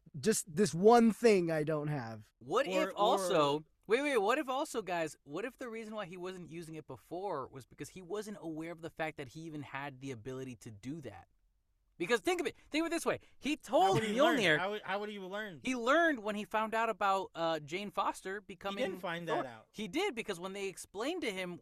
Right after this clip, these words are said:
Speaker 2: how she got her powers, he's like, "Oh, that's crazy." And it turns out that Mjolnir, he spoke to Mjolnir and was like,
Speaker 3: Yeah,
Speaker 2: "Oh,
Speaker 3: but he
Speaker 2: pr-,
Speaker 3: doesn't know
Speaker 2: you have
Speaker 3: that.
Speaker 2: to, you have to
Speaker 3: He,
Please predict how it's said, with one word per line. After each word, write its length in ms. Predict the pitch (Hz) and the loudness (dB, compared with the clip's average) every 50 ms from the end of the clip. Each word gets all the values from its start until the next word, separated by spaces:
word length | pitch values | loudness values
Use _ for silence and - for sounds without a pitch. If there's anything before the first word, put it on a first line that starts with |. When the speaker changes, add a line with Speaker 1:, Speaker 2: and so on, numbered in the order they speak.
| _ | _
Speaker 2:
how 240 | - - - 185 202 | -8 -4 -2 -2 -2
she 120 | - - 202 | -4 -6 -6
got 200 | 175 185 170 147 | -6 -4 -4 -4
her 80 | 160 | -6
powers, 500 | 151 - 180 240 277 240 196 170 160 - - _ _ | -4 -2 -2 0 0 0 -2 -4 -6 -8 -12 _ _
he's 160 | _ 196 190 170 | _ -10 -6 -4
like, 120 | 180 165 | -2 0
"Oh, 180 | 220 262 254 208 | 2 2 2 2
that's 220 | 180 214 233 - | 0 -2 -4 -4
crazy." 380 | - - 247 269 254 180 139 120 _ _ _ _ | -4 -4 -4 -4 -4 -6 -8 -10 _ _ _ _
And 100 | - 165 | -8 -8
it 120 | 165 160 | -8 -6
turns 260 | - 208 226 233 196 190 | -6 -6 -6 -4 -2 0
out 160 | 220 233 - | -2 0 -2
that 160 | - 180 139 | -4 -8 -8
Mjolnir, 640 | 143 147 160 202 240 277 254 226 190 180 170 170 160 - _ _ | -8 -8 -6 -6 -6 -6 -6 -6 -4 -4 -4 -4 -6 -8 _ _
he 140 | - 180 170 - | -16 -14 -14 -14
spoke 360 | - - - 190 196 190 - | -14 -12 -8 -8 -8 -8 -8
to 80 | - | -10
Mjolnir 340 | 180 175 175 180 185 180 175 | -8 -6 -6 -6 -6 -6 -6
and 100 | 165 151 | -6 -6
was 140 | 151 139 127 | -6 -6 -6
like, 160 | 131 123 120 - - | -4 -6 -6 -6 -6
Speaker 3:
Yeah, 180 | - 269 330 302 | -4 -2 -2 0
Speaker 2:
"Oh, 40 | 226 | 0
Speaker 3:
but 100 | 233 226 | -2 -2
he 120 | 262 277 | -4 -2
Speaker 2:
pr-, 60 | 247 | -2
Speaker 3:
doesn't 200 | 277 262 226 254 | -2 -2 -2 -4
know 120 | 233 254 214 | -2 0 2
Speaker 2:
you 80 | 175 | 2
have 220 | 208 202 196 - - | 4 4 2 2 2
Speaker 3:
that. 140 | 180 165 147 | 0 0 0
Speaker 2:
to, 80 | - - _ _ | -2 -6 _ _
you 100 | - 170 180 | -4 -2 0
have 120 | 185 175 | 0 -2
to 80 | - | -2
Speaker 3:
He, 60 | 175 | -6